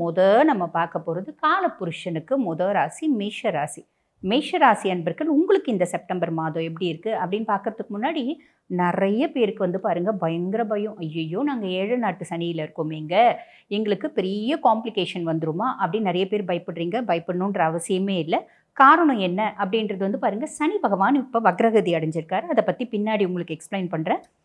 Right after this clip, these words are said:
நாங்க இந்த பலன்களை வந்து as it is அப்படியே சொல்லாம பிளானட்டரி பொசிஷன் வச்சு சொல்றோம். காரணம் என்ன அப்படின்னா, as it is அப்படியே சொல்லும்போது நிறைய பேர் வந்து பாருங்க கமெண்ட்ல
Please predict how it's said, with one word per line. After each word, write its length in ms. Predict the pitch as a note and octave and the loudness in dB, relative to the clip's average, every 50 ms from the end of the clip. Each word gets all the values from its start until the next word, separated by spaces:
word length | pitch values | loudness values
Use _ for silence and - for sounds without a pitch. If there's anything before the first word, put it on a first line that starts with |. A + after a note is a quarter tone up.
| _ _ - | _ _ -4
நாங்க 480 | - B3+ D4+ D#4+ D4 A3 B3 - - - - _ - | 0 2 4 4 4 4 2 0 -2 -10 -18 _ -2
இந்த 260 | D4 D4 D#4+ D#4+ - | 2 4 4 4 4
பலன்களை 600 | - - A#3+ B3+ D4+ G4 G#4+ G#4 F#4 D#4+ C4+ A3 | 4 4 6 6 6 4 2 4 2 4 4 2
வந்து 180 | F#3 G3 B3 | 2 2 0
as 380 | D4 C4 G#3+ F#3+ A#3 - - - | 0 0 0 0 -2 -4 -4 -4
it 120 | B3 - | -4 -2
is 180 | C#4+ C4+ - B3 | -2 -2 2 2
அப்படியே 360 | G#3+ F#3 - G3+ A3 A#3+ A#3 - | 0 2 4 2 2 2 2 0
சொல்லாம 440 | A3 F#3 F3 F3 E3+ F3+ G#3 C#4+ D4 - | 0 0 2 0 0 0 -2 -4 -2 0
பிளானட்டரி 500 | D4+ D4 F4+ G#4 G#4 F#4 - C#4 A#3 - | 0 0 2 0 -2 -2 -2 -2 -2 0
பொசிஷன் 380 | G3+ F3+ F3+ G#3+ F#3+ - F#3+ | 0 -2 -2 -2 -4 -2 0
வச்சு 360 | E3+ D#3+ D#3+ - A#3+ A#3+ - | -2 -2 -2 -6 -10 -8 -8
சொல்றோம். 180 | F3+ E3+ E3 D#3 - | -8 -8 -8 -10 -8
காரணம் 520 | - - B3 C4+ E4 F4 E4+ D4 B3 G#3+ F#3+ | -4 0 0 2 2 2 2 0 -2 -2 -4
என்ன 480 | F3 E3+ E3+ G3 B3 A3+ - - F#3+ | -4 -4 -2 -2 -4 -4 -4 -8 -8
அப்படின்னா, 320 | F3+ F3 F#3+ G3+ C#4+ E4 B3 G#3+ C#4+ D#4+ - _ _ _ _ - | -4 -4 -2 0 0 0 0 0 -2 -4 -6 _ _ _ _ 2
as 300 | - F#3 G#3 G#3+ - C4+ | 6 6 6 6 4 0
it 100 | - - | 0 0
is 180 | C#4 C#4 - | 0 2 2
அப்படியே 320 | A#3 - - G#3+ A3 A3+ A#3 | 0 0 2 0 0 2 2
சொல்லும்போது 440 | A#3 G#3+ G3 F#3+ F3+ G#3+ A3+ C#4 B3 | 0 -2 -2 0 -2 -2 -4 -4 -4
நிறைய 540 | G#3 F#3 F3 F3+ G3 G#3 G#3+ A3+ C#4 E4+ | -4 -4 -4 -2 -2 -2 0 0 0 -2
பேர் 220 | D#4+ - C#4 A#3 G3+ | -2 0 -2 0 0
வந்து 200 | F#3+ F#3 G3 - | 0 -2 -2 -2
பாருங்க 320 | - F#3+ F3 F#3 G3 G#3 G3+ | -2 -2 -2 -2 -4 -4 -2
கமெண்ட்ல 300 | G3+ F#3 F#3+ F#3+ F#3+ G3 | -2 -2 -2 -2 -2 -4